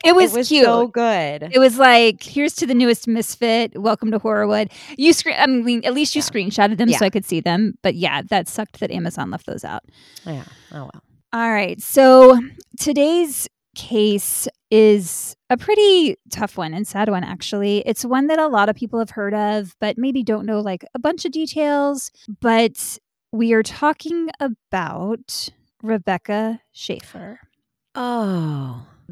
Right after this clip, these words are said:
Speaker 1: I didn't tell Kale what we were doing.
Speaker 2: I remember. I mean, was that, was it ninety, the early nineties?
Speaker 1: Eighty-nine, eighty-nine.
Speaker 2: Eighty-nine. Okay. I remember my dad talking about it.
Speaker 1: Yeah.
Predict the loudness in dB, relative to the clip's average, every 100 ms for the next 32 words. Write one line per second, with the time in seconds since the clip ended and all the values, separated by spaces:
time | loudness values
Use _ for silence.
0 | -6 -4 -4 -4 -6 -8 -8 -10 -8 -10
1 | -14 -12 -12 -10 -10 -8 -8 -10 -10 -10
2 | -10 -10 -4 -2 0 -2 -2 -2 -2 -2
3 | -4 -4 -4 -4 -6 -10 -12 -20 -20 -16
4 | -18 -18 -20 -14 -12 -10 -8 -10 -10 -10
5 | -10 -6 -4 -4 -4 -4 -6 -6 -6 -6
6 | -8 -12 -20 -4 2 4 4 2 -4 -8
7 | -6 -6 -2 0 0 2 0 0 -2 0
8 | -2 -4 _ -8 -6 -4 -4 -6 -6 -6
9 | -6 -8 -8 -6 -6 -8 -12 -12 -12 -14
10 | -20 _ _ -8 -6 -4